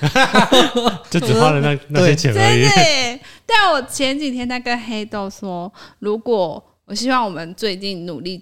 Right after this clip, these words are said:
Speaker 3: 赚钱，就有一天可以去员工旅游，可以再去一下欧洲，<laughs> 再买一下我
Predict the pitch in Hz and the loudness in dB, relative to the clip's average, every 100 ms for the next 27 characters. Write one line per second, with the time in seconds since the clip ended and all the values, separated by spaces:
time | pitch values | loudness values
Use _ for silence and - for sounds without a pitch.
0 | - 214 95 120 185 123 175 190 110 104 | -8 -8 -8 -10 -12 -12 -10 -8 -8 -12
1 | 180 175 160 185 175 - 185 131 156 165 | -14 -14 -14 -16 -16 -14 -14 -14 -14 -16
2 | 170 101 - 170 160 170 - 156 160 143 | -14 -14 -14 -16 -14 -12 -12 -14 -16 -16
3 | - - - 277 370 311 403 - 170 160 | -16 -8 -4 0 2 4 4 4 0 0
4 | - - 320 330 285 185 240 277 269 262 | -6 0 0 2 0 0 -2 -2 -2 -4
5 | - - - 214 202 190 | -12 -20 -18 -12 -10 -10